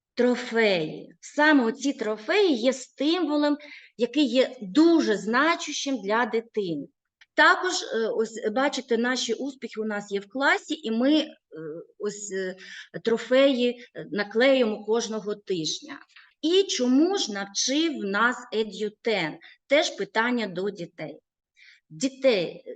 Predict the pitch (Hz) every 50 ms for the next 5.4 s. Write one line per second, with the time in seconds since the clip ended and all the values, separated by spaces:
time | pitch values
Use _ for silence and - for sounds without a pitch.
0 | - - - 294 320 392 349 247 208 185 - - 180 170 170 160 160 180 170 -
1 | - - 147 - - _ _ _ _ _ 208 254 269 190 165 151 170 - - _
2 | _ - 226 254 254 - - 180 196 220 294 302 311 311 285 240 233 196 175 180
3 | 196 226 240 220 - 285 233 226 247 254 330 349 339 - 262 247 240 247 226 226
4 | 214 - 220 202 - 196 190 185 190 196 196 185 196 190 - - 170 156 151 151
5 | - - 262 - _ _ - -